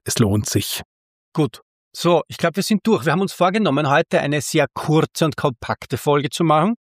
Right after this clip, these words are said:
Speaker 2: Und wir sind auf einem guten Weg, dass uns das gelingt. Außer du
Speaker 1: Oh.
Speaker 2: sagst, wir müssen noch irgendwas
Speaker 1: Nein, nein.
Speaker 2: nachliefern.
Speaker 1: Äh, okay, ich will, ich will, ganz, ganz schnell, ich renne noch mal durch.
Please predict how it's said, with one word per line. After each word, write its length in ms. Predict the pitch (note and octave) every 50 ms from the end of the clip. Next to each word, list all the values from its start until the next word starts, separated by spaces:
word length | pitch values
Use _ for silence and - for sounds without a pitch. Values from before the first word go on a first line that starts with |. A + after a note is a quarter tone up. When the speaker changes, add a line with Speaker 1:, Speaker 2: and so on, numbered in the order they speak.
| _ _ _ _ _ _ _ _ _
Speaker 2:
Und 160 | - D3+ C#3+ D#3+
wir 80 | E3
sind 220 | - - G3+ G#3 G#3+
auf 100 | - -
einem 200 | F3 E3+ E3 C3
guten 360 | - G3 G3 - - G3+ D#3+
Weg, 260 | C3+ C3+ E3 F3+ -
dass 160 | - F3+ C#3
uns 120 | E3+ D#3+ -
das 180 | - - -
gelingt. 540 | - E3+ D3 C#3 D3+ E3+ E3+ D3+ - - -
Außer 380 | - - C#3 E3 D#3 - - F#3
du 240 | - F#3+ F#3 E3+ D3+ D3
Speaker 1:
Oh. 100 | - C3
Speaker 2:
sagst, 460 | A#2 G2 E2+ E3+ E3+ - - - - D#3
wir 100 | E3 D#3+
müssen 360 | D#3+ F3 - - - E3 D3+
noch 200 | D3 D3 - -
irgendwas 560 | E3 D3 D3+ D#3 E3 D#3 C3+ C3+ C3 - -
Speaker 1:
Nein, 140 | - D#3+ D3+
nein. 80 | C#3+ - _ _ _ _ _ _ _
Speaker 2:
nachliefern. 640 | - C#3+ C3+ B2+ A#2+ B2+ A#2 B2+ A#2+ - E3 A2 G2+
Speaker 1:
Äh, 20 | -
okay, 160 | - F3+ - - _ D3 D#3+ F3 -
ich 180 | - F#3+ - -
will, 100 | G#3 - -
ich 100 | E3+ C3+
will, 100 | F#3 - - -
ganz, 180 | G3+ G3+ E3+
ganz 220 | - G#3+ G3 - -
schnell, 280 | G3 G3+ F#3+ F#3+ - -
ich 200 | - - - -
renne 280 | E3 E3 F3 F3 F#3 F3
noch 120 | F3 C3+
mal 200 | D#3 E3+ D#3+ D#3
durch. 280 | F3+ F#3 F#3 E3+ -